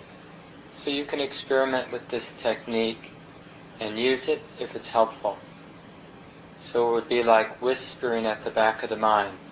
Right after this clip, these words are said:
In, out. Or if you're feeling the breath in the belly, rising, falling.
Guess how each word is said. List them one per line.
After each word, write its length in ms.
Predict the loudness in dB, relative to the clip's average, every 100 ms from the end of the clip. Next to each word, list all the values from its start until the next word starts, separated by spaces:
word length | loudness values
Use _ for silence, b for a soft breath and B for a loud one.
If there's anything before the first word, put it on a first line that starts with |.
| -20 -20 -20 -20 -20 -20 -12
In, 400 | -8 -6 -6 -10 -16 -20 -20 -20 -20 -20 -20 -20 -20 -20 -20 -20 -20 -20 -20 -20 -8
out. 260 | -4 -4 -6 -14 -20 -20 -20 -20 -20 -20 -8 2
Or 480 | 8 10 10 6 0
if 100 | -8
you're 80 | -8
feeling 420 | -2 2 4 4
the 80 | 2
breath 380 | 4 6 4 0
in 80 | -6
the 80 |
belly, 480 | 4 6 6 4 -2 -14 -20 -20 -20 -20 -18 -6
rising, 840 | 0 6 6 4 -2 -6 -6 -8 -14 -20 -20 -20 -20 -20 -20 -20 -20 -20 -20 -20 -18 -2
falling. 400 | 0 0 -2